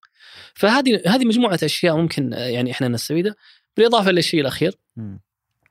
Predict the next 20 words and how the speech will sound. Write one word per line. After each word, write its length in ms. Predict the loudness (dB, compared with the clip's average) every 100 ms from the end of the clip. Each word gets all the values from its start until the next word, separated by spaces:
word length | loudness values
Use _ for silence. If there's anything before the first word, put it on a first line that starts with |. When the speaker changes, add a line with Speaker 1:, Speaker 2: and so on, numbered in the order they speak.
| -4
Speaker 1:
اللي 100 | 0
هو 60 |
رجل 300 | 2 2 -2 -4 -4
يعني 220 | -2 -2
لطيف 320 | -2 -2 -2
جدا 380 | -4 -10 -10 -14 _ _ _ -20 -20 _ _ _
وسموح، 720 | -6 0 0 0 -4 -10 -18 _ -20 _ -8
ويعني 760 | -6 -4 -2 0 0 -2 -2 0
لدرجة 400 | 0 0 -2 -4
إنه 200 | -4 -2
ما 220 | 0 0 -2
تعرض 480 | -6 -6 -6 -4
لأي 360 | -4 -2 -2 -2
أحد 260 | -4 -6 -6
في 220 | -8 -8
كتابه، 500 | -6 -4 -4 -6 -12 _ _ _ _ _ _ -10
وكان 280 | -4 -2 -2
يتعامل 480 | -2 -2 -2 0
مع 120 | 0 -2
الأشخاص 560 | -6 -8 -6 -8 -8